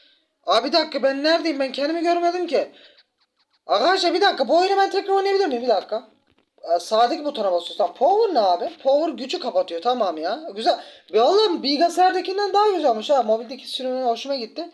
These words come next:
Bilgisayar daha ta-, basitti. Ova çok iyi. Ya arkadaşlar bu oyunu zaten bilmeyeniz yoktur.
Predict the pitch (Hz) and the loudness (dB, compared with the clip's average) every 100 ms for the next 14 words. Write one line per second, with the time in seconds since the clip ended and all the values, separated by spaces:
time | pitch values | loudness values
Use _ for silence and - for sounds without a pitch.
0 | _ _ - 208 226 226 240 226 233 - | _ _ -12 -2 -2 0 0 2 2 0
1 | - - - 180 190 262 - 226 302 - | -8 -4 0 0 0 -4 -6 -4 -4 -12
2 | _ _ _ _ _ _ _ - 165 180 | _ _ _ _ _ _ _ -2 2 4
3 | 185 170 165 233 208 139 - _ _ _ | 6 4 2 -2 -2 -6 -8 _ _ _
4 | - 226 311 392 370 330 349 330 311 302 | 2 4 4 4 4 4 4 4 4 2
5 | 285 285 285 240 208 202 202 220 202 226 | 2 0 -2 -2 -2 -2 0 0 0 -4